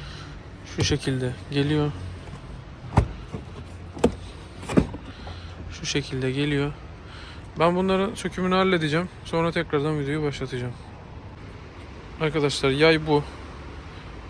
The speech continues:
Yayın yanında bir de, e, demir geliyor. Bu demiri sabitlemek için. Yayı sabitlemek için. Şöyle bir demir. İki tarafı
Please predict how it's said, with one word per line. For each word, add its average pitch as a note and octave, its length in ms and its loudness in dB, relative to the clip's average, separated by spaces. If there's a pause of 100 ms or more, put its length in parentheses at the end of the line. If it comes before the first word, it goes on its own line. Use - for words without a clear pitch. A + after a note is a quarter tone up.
(240)
Yayın D#3 320 6
yanında D#3 520 4 (140)
bir D3 100 -2
de, D3+ 180 8 (720)
e, C#3+ 320 4
demir D3 220 8
geliyor. C3+ 340 6
Bu C3+ 120 0
demiri C3 220 6
sabitlemek C3 580 6
için. - 220 -2 (640)
Yayı C3+ 160 6
sabitlemek B2+ 560 2
için. C#3 220 -4 (640)
Şöyle C3+ 400 6
bir B2 80 0
demir. B2+ 280 -2 (2250)
İki D3+ 160 -8
tarafı C#3+ 460 6